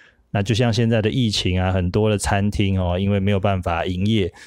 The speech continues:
所以呢，这些厨师或员工哦，就暂时没有工作跟收入了。那如果说各行各业哦，都出现这样的情况，很多人失业没有工作的话，就会造成严重的这个经济跟社会问题哦。所以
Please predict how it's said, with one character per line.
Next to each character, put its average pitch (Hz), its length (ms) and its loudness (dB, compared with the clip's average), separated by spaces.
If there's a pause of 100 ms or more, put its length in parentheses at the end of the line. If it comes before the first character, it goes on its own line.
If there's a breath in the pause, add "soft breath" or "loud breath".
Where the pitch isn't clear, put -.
(140 loud breath)
所 107 240 0
以 110 80 2
呢， 98 160 2
这 107 100 0
些 104 300 2
厨 101 280 -2
师 107 240 0
或 110 140 2
员 98 320 2
工 101 260 0
哦， 90 140 0
就 98 140 -2
暂 101 260 0
时 90 300 -2
没 90 180 2
有 95 160 0
工 98 260 -2
作 98 200 0
跟 95 180 0
收 95 300 0
入 95 200 0
了。 - 120 -4 (400 loud breath)
那 131 100 0
如 120 260 2
果 117 200 2
说 113 180 2
各 127 240 2
行 101 200 2
各 117 180 2
业 107 240 2
哦， 87 200 -2
都 117 160 0
出 117 240 0
现 110 280 2
这 107 100 2
样 101 100 2
的 95 80 2
情 90 300 -2
况， 101 180 0
很 92 200 0
多 131 200 2
人 107 160 2
失 110 380 0
业 113 140 2
没 98 140 0
有 92 100 0
工 98 240 0
作 104 140 0
的 90 60 0
话， 92 120 0
就 98 120 -2
会 95 60 0
造 92 240 0
成 87 240 -2
严 90 240 0
重 104 240 0
的 92 80 0
这 92 140 -2
个 92 440 -2
经 107 220 0
济 107 160 0
跟 98 180 0
社 104 240 0
会 101 140 2
问 92 260 0
题 - 260 -12
哦。 - 120 -12
所 110 220 0
以 107 100 0